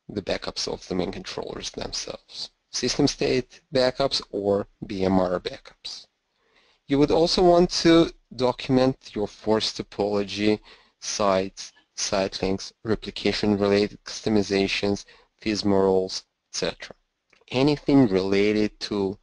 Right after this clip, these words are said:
I P settings, disk layout, hardware specs of domain controllers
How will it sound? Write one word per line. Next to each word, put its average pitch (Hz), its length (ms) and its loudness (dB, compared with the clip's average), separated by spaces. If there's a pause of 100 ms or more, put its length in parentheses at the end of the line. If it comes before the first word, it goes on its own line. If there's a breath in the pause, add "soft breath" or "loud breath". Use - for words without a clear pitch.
(320)
I 98 260 -4
P 110 180 -6
settings, 98 640 -2 (180)
disk 107 340 -4
layout, 98 540 0 (160)
hardware 101 520 -2
specs - 520 -6
of 101 120 -8
domain 120 240 4
controllers 143 720 0